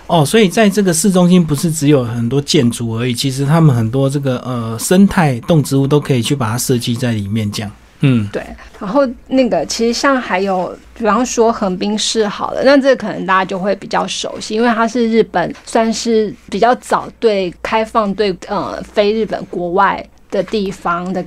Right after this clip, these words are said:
Speaker 2: 那个港口。
Speaker 1: 就，就跟我们当初这个台湾的这个艋舺一样。
Speaker 2: 艋舺，对。
Speaker 1: 嗯。
Speaker 2: 所以它在这个人孔盖上面其实就有，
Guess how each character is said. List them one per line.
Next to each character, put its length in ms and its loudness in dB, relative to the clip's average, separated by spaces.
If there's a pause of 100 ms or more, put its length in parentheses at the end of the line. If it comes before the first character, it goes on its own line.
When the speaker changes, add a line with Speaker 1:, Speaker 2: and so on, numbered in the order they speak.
Speaker 2:
那 140 -6
个 200 -4
港 160 -6 (120)
口。 260 0
Speaker 1:
就， 80 2
就 20 -4
跟 140 4
我 40 6
们 220 4
当 180 4
初 200 2
这 80 4
个 140 4
台 200 0
湾 180 4
的 120 2
这 100 0
个 80 4
艋 300 4
舺 300 2
一 20 0
样。 120 2
Speaker 2:
艋 20 4
舺， 180 2
对。 100 -10 (140)
Speaker 1:
嗯。 180 2 (200)
Speaker 2:
所 160 -2
以 220 2 (100)
它 180 0
在 160 4
这 220 2
个 400 2
人 220 -2
孔 200 -4
盖 160 2
上 200 0
面 180 0
其 320 -2
实 80 0
就 180 2
有， 280 -2